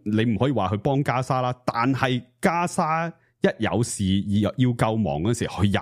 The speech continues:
係 send Starlink 去，跟住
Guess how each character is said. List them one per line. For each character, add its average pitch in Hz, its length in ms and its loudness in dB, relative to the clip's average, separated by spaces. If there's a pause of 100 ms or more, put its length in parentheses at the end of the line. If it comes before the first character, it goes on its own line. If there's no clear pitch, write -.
(180)
係 82 200 -2 (160)
send 113 440 -2
Starlink 98 640 -2
去， 73 120 -4 (440)
跟 196 160 4
住 151 100 0